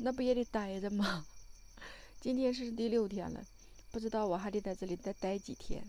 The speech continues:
才能出去。好在呢，院子里边晚上有这个路灯，有亮呢就不感觉害怕，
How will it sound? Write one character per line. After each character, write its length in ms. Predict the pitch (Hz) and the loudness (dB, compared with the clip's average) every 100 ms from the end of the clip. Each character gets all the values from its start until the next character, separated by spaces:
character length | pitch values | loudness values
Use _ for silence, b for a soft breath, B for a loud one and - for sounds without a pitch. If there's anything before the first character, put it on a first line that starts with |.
| 190 | -8
才 140 | - 170 | -6 -2
能 180 | 156 | -2
出 240 | 180 - 135 | -4 -6 -8
去。 180 | - 202 - B B B | -8 -16 -18 B B B
好 180 | - 180 | -2 2
在 160 | 233 | 4
呢， 240 | 240 226 214 | 4 2 2
院 220 | 233 220 | 2 2
子 80 | 214 | 0
里 100 | 180 | 0
边 180 | 180 190 | 0 -2
晚 160 | 160 | -2
上 180 | 180 190 | -2 -2
有 140 | 185 | -2
这 120 | 175 180 | -2 -2
个 100 | 196 | 0
路 140 | 202 | 0
灯， 280 | 190 180 190 - B B B - | 0 0 -2 -12 B B B 0
有 180 | 180 | 2
亮 280 | 196 269 254 | 4 4 4
呢 100 | 196 | 0
就 140 | 185 208 | 0 -2
不 100 | 226 | 0
感 200 | 165 165 | -2 -2
觉 100 | 190 | -4
害 160 | 202 | -4
怕， 260 | 196 214 | -4 -4